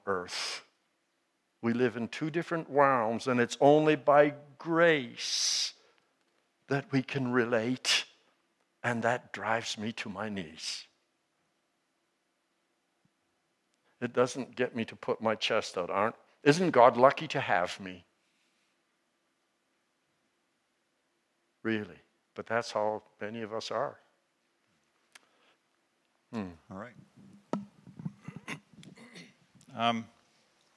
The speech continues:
Speaker 3: the distinction between, uh, corporate,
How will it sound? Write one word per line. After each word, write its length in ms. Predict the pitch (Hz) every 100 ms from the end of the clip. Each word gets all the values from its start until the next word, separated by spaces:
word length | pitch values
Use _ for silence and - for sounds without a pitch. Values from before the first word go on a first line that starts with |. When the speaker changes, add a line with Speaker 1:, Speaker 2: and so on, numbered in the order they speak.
| _ - - - - - _ _ -
Speaker 3:
the 100 | 139
distinction 720 | 139 - 170 175 - 165 143
between, 720 | 110 127 - 143 135 127 - - - - -
uh, 180 | 120 110
corporate, 720 | - - 139 - 131 - -